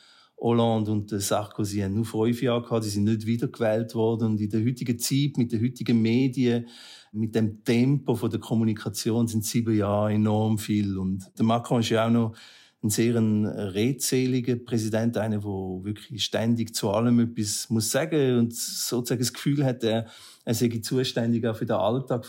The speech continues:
der Franzosen. Und darum ist er wahnsinnig präsent und ständig da. Und darum verleidet er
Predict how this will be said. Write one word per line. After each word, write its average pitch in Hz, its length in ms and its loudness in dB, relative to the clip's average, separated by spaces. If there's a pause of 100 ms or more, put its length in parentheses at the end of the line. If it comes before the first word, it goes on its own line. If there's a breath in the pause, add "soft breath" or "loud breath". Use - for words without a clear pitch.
der 120 80 -4
Franzosen. 120 760 0
Und 110 260 -4
darum 135 180 4
ist 127 120 2
er 101 120 -2
wahnsinnig 120 580 0
präsent 127 600 0
und 107 180 0
ständig 131 480 0
da. 120 240 2
Und 127 180 -2
darum 139 200 2
verleidet 123 800 0
er 107 180 -4